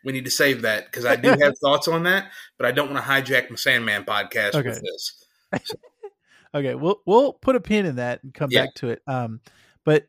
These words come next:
Speaker 2: yeah, I think just taking <clears throat> all of this art as it is, taking the performances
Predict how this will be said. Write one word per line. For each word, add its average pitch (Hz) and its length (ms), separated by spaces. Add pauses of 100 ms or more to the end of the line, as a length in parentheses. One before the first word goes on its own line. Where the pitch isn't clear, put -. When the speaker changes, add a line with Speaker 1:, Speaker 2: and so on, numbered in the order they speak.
(120)
Speaker 2:
yeah, 180 280
I 160 100
think 247 500 (480)
just 156 240
taking 220 800
<clears throat> - 100
all 196 180
of 196 80
this 170 200 (100)
art 143 300 (120)
as 139 260
it 127 100
is, 185 500 (340)
taking 156 300
the 123 80
performances 139 920